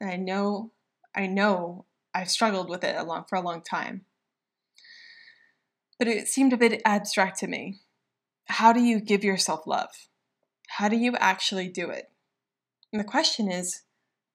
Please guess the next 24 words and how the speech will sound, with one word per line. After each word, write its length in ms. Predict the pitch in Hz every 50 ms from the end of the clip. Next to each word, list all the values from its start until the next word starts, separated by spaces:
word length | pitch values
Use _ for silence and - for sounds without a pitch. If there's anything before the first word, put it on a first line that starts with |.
| _ _ _ _ _ _ _ _ -
you 180 | 220 214 202 202
just 240 | 247 254 247 -
have 180 | - 247 240 247
to 60 | - 214
grant 320 | 220 190 185 208 233 226
it 120 | - -
to 120 | - - 175
yourself. 540 | - - - - - - - - _ _ _ _ _ _ _ _ _ _ _ _ _ _ _ -
You 240 | 202 196 220 247 247
have 180 | 233 220 220 -
to 60 | 208
be 100 | 220 196
the 80 | 185
one. 400 | 190 180 175 - - - - - - _ _ _ _ _ _ _ _ _ _ _ _ _ _ _ _ _ _ _ _ _ _ _ _ -
You 100 | 208 202
can't 300 | 208 - - 226 220 -
expect 360 | - 208 - - 208 202 208 208
other 120 | 196 190
people 260 | 190 202 196 202 196 190
to 40 |
give 160 | 185 - 165 -
it 80 | - -
to 100 | - 170
you. 280 | 160 160 160 185 190